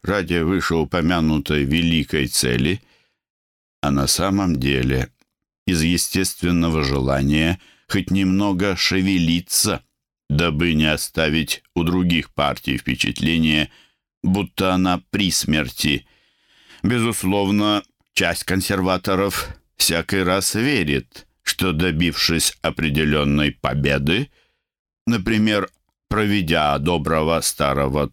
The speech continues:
Тори от округа Дальние Хряки, где последние три раза выбирали либерала, они остановили повозку.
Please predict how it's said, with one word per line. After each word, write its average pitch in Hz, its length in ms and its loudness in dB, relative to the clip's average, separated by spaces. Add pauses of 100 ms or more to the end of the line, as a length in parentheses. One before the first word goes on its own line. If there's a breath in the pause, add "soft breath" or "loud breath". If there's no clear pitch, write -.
Тори 76 540 0 (120)
от 92 220 -4
округа 80 520 0
Дальние 78 600 2
Хряки, 73 840 -4 (200 loud breath)
где 98 280 2
последние 87 640 0
три 82 260 0
раза 80 320 0
выбирали 80 540 2
либерала, 85 840 0 (460 loud breath)
они 226 180 2
остановили 110 920 0
повозку. 82 720 -2